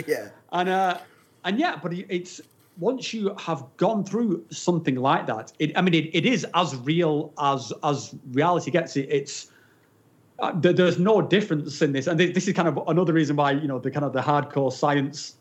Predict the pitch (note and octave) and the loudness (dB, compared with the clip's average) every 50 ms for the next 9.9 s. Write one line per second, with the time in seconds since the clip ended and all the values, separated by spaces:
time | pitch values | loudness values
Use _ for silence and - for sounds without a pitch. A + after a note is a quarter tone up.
0 | - - C3+ C3 B2+ A#2+ C3+ B2+ - - B2+ B2 - - D3 C#3 C3 B2+ C3 A#2 | -2 -2 0 0 0 -2 -4 -4 -2 -2 -4 -2 0 2 2 2 2 2 -2 -4
1 | - - A#2+ A2+ - D3 D3 C#3 B2+ B2+ C3 - - - - - - - _ - | -6 -10 -6 -2 0 0 2 2 0 -2 -4 -4 -8 -16 -20 -20 -20 -8 _ 2
2 | E3 E3+ E3+ F3 E3 D#3+ E3 - - - G3 F3 D#3+ - - - F#3+ E3 - - | 4 4 6 6 6 4 2 2 -2 -2 -4 -4 -4 -2 0 2 2 2 0 -2
3 | C#3 C#3 C#3 C#3 C3 A#2+ C3+ E3 - - F3 E3+ - D3+ D3+ D3 D3+ C#3+ B2+ - | 0 0 2 2 0 0 -2 -2 0 0 0 0 2 2 2 2 2 0 -2 -2
4 | B2 A2+ - - - - - - B3 C#4 G#3 - - - - - _ - F#3+ - | -4 -8 -10 -12 -20 -16 -4 2 2 4 4 2 -2 -8 -16 -12 _ 2 4 4
5 | - C#4+ C#4 C#4 D4 C#4+ B3 A3 A3 C#4+ C#4 B3 - F3 F3+ - - - D3+ C3 | 4 4 2 0 2 2 2 0 2 2 2 0 0 -2 -4 -6 -4 -4 -4 -4
6 | C3 - - G3+ - - E3 A3+ D4 - - F#3 G3 G3 D#3 D3+ D3 D3 - - | -4 -2 -2 -2 0 2 2 2 2 2 0 0 0 2 0 0 -2 -4 0 0
7 | G3 F#3 F#3+ D#3+ D3 C#3 - G#3 A3+ A#3+ A3 G#3 G#3 G3+ F#3+ - - - F#3+ D3 | 2 2 2 -2 -2 -2 0 2 2 4 4 4 4 4 2 0 -4 -10 -8 -4
8 | D3+ G3 A3 G#3 A#3 G#3+ G#3 G#3+ - - - - - G3 G3 F#3+ F#3 F3+ D#3+ - | -2 0 2 4 4 2 2 0 -6 -8 -12 -8 -2 -2 0 0 0 -2 -4 -2
9 | - F#3 F#3+ E3 C#3+ B2+ - - D3+ C#3+ G#3 A3+ A#3+ G#3+ G3+ - - | 0 0 0 0 0 -2 -2 -2 -2 0 0 0 0 0 -4 -6 -6